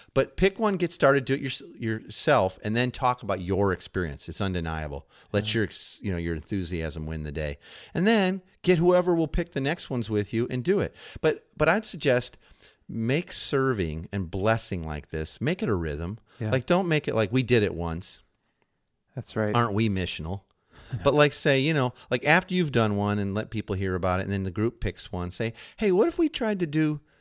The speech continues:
Speaker 1: may-, maybe in some of 'em you could do in rhythm. You could pick
Speaker 2: Sure.
Speaker 1: the one thing, like a movie night. You could do the movie. Like, "We're gonna do it. Let's do
Speaker 2: Often
Speaker 1: this. Let's
Speaker 2: six
Speaker 1: do it all
Speaker 2: weeks,
Speaker 1: summer,"
Speaker 2: yeah.
Speaker 1: or whatever. Start small, move, like, let, let enthusiasm get there. And don't worry about if everybody doesn't get involved.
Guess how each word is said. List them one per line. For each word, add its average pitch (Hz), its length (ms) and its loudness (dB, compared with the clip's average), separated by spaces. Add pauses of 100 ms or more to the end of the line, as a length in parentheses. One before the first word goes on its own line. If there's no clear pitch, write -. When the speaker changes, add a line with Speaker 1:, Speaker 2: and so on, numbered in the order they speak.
(240)
Speaker 1:
may-, 131 80 2
maybe 135 320 4
in 113 80 0
some 170 180 0
of 190 120 0
'em 110 80 2
you 110 80 2
could 101 120 -4
do 101 120 2
in 90 80 0
rhythm. 90 260 0
You 85 80 -6
could 98 180 -6
pick - 140 0
Speaker 2:
Sure. - 200 0
Speaker 1:
the - 40 2
one 107 180 4
thing, 107 300 0
like 95 160 -4
a 82 60 -4
movie 90 240 0
night. 101 160 0
You 104 80 2
could 98 160 -4
do 95 160 0
the 85 80 -4
movie. 87 460 -2 (520)
Like, 87 80 -4
"We're 98 120 -2
gonna 95 100 0
do 92 100 -2
it. - 140 -4
Let's 101 180 0
do 104 140 0
Speaker 2:
Often 101 100 2
Speaker 1:
this. - 220 -2
Let's 208 100 0
Speaker 2:
six 220 100 -4
Speaker 1:
do 220 80 2
it 196 60 4
all 190 60 6
Speaker 2:
weeks, 180 100 0
Speaker 1:
summer," 147 300 0
Speaker 2:
yeah. 101 60 -2
Speaker 1:
or 90 120 -2
whatever. 90 300 2 (420)
Start - 480 2
small, 120 640 -2 (640)
move, 113 540 0 (140)
like, 104 200 0
let, 113 400 0
let 120 160 4
enthusiasm 104 720 0
get 95 200 -2
there. 82 200 -2
And 117 100 -4
don't 185 140 4
worry 185 140 4
about 143 180 4
if - 80 -2
everybody 107 280 0
doesn't 87 200 -8
get 87 100 -8
involved. 80 380 -8